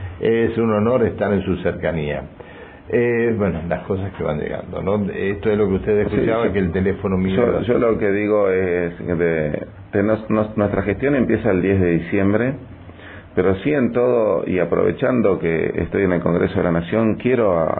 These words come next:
Speaker 2: avanzar en este sentido, y eso también hablamos con el gobernador. A ver, toda esta, eh, esta fortaleza política que hemos podido lograr, eh, ponerla a trabajar ya para poder, eh, hacer,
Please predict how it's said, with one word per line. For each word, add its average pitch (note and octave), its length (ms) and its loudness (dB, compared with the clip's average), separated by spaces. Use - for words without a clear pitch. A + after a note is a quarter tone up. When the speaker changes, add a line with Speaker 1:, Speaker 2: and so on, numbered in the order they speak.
Speaker 2:
avanzar E2+ 400 0
en F2+ 60 2
este E2+ 160 -2
sentido, F2+ 360 0
y A2+ 60 2
eso B2+ 160 -2
también G2+ 320 0
hablamos F2 380 2
con F2 120 -2
el D#2+ 80 0
gobernador. D#2+ 500 2
A D2+ 60 2
ver, E2+ 240 2
toda C3+ 300 4
esta, F2+ 760 0
eh, - 220 -2
esta G#2 180 0
fortaleza G#2 640 0
política F2+ 560 0
que F2 100 -4
hemos F2 280 0
podido F2 340 2
lograr, F2+ 600 0
eh, D#2+ 120 0
ponerla A#2 880 2
a F#2 80 0
trabajar F2 560 0
ya A2+ 220 0
para G2+ 240 2
poder, F#2+ 640 0
eh, F2 280 -2
hacer, G#2+ 380 0